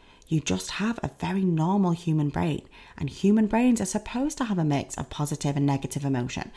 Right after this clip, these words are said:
and are programmed to have a negativity bias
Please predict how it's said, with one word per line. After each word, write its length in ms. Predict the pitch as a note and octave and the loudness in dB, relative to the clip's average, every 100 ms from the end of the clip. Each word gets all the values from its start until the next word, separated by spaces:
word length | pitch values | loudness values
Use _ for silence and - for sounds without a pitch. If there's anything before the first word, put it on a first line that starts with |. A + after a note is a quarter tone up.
| - - | -18 -10
and 80 | - | -2
are 60 | E3+ | -2
programmed 640 | - - F#3 A#3+ A#3+ G3 | 2 4 6 4 4 0
to 60 | D#3+ | 0
have 120 | D#3 | 0
a 40 | D3+ | 2
negativity 640 | D3 C#3+ D3 C#3+ C#3+ C#3 | 2 0 -2 -4 -4 -2
bias 380 | C3 B2 - | -2 -2 -4